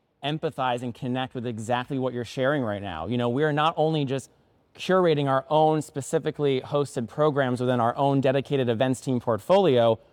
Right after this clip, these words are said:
we're now having to really up-level and enable other members of the organization in order to, again, hit the targets, really, eh, you know, inflection points on the,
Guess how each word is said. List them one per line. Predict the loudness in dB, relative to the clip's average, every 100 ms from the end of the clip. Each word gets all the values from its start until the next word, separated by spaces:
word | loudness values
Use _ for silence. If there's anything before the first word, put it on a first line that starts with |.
| -4
we're | 0
now | 2 2 0
having | 0 -2 -2
to | -2 0
really | 0 2
up-level | 2 2 4 4 4 2
and | 2
enable | 2 2 2 0 2
other | 4 4
members | 4 2 2 0
of | 0 -2
the |
organization | 2 2 2 0 0 -2 -2 -2 -4 -8 _
in | -2 2
order | 4 2
to, | 0 -2
again, | -2 0 0 2 0 -4 _ _
hit | -2 0
the | -2
targets, | 4 4 6 2 0 -14 _ -2
really, | 2 2 0
eh, | -8 -4
you | -2
know, | 0
inflection | -2 2 4 4 0 -4
points | 0 0 0 0
on | 0 0 2
the, | 0